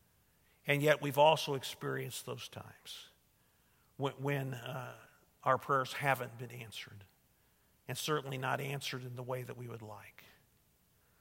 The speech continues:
God, help us to be submissive to your will. Help us to be desirous of what you want for our lives.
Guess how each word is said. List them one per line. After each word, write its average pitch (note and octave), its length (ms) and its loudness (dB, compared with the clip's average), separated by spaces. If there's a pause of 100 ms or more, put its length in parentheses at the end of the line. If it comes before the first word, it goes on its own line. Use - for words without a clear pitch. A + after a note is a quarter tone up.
(260)
God, D3+ 180 12
help E3+ 260 8
us F3 200 2
to D3+ 100 -2
be C#3+ 140 -2
submissive D3 720 -2
to C#3+ 100 -4
your C3+ 220 -4
will. A#2 400 -6 (1040)
Help D3+ 240 10
us E3 180 6
to D#3 120 -2
be D3 280 0
desirous D3+ 800 8
of C3 200 2
what C#3 240 2
you E3 240 2
want B2+ 540 0 (120)
for C3 220 -2
our B2+ 160 4
lives. A2 560 -6